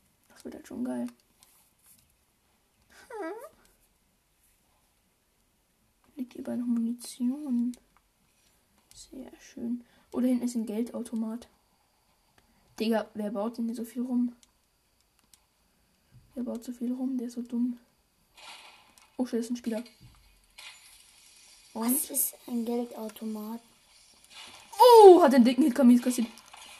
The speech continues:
Speaker 1: Oh, noch einen ganz dicken. Oh, ist er tot. Traurig. Das muss wehtun.
Speaker 2: Wa-, was ist ein Geld-Ding?
Speaker 1: Automat. Da kann ich mir so Sachen kaufen. So, was krieg-, ja, okay, Kanonen soll ich mir kaufen.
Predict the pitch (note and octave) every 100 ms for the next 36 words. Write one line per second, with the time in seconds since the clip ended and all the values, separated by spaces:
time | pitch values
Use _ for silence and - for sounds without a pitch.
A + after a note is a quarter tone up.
0 | - - - F#4+ F4+ E4+ D#4+ C4 C#4+ -
1 | C#4 - - - - - F4+ D#4+ C#4+ B3
2 | A3 G3+ G3+ - - - - _ _ _
3 | _ _ - - G3+ G#3+ G3+ - - _
4 | - _ _ _ - - - - _ -
5 | - - _ _ _ - B3 A#3 A#3+ A#3
6 | A#3 - G#3+ A#3+ - _ - A3+ B3+ D4
7 | - - - - B3 - - G#3+ A3 A3
8 | G#3+ A3+ A#3+ A#3+ - _ _ _ _ _
9 | _ - - - G#3+ A3 A#3 _ _ A#3+
10 | A#3 A#3 A3+ A3+ A#3 - - A#3+ A3+ A#3
11 | A3 A3 A3+ B3 A#3+ A#3 - A#3+ - _
12 | _ - _ _ _ _ _ - - G#3+
13 | A#3+ - A3 - - - G3 F#3+ G3 G#3+
14 | G3+ - A3+ G#3+ A3 A3 G#3 A#3 G#3+ A#3+
15 | A3+ A#3+ A3 A#3+